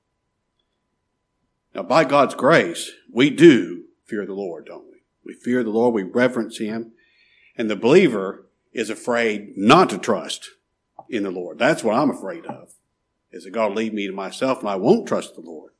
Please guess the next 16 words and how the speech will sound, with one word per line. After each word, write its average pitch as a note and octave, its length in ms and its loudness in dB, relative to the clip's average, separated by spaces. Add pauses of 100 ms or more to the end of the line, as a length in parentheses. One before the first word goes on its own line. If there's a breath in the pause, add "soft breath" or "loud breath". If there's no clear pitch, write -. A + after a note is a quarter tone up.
(1200)
But G2 140 -2
if - 100 -6
you G#3 140 4
fear A3+ 320 4
the A3 80 0
Lord, G3 380 -4 (1200)
you F#3 220 2
don't D#3+ 240 4
have C3 480 -2 (100)
any F3+ 260 2
reason A#2 600 -4 (880)
to A#2 80 -4
be B2+ 160 0
afraid B2 640 -6 (300)
of G2 160 -12
anything. - 500 -8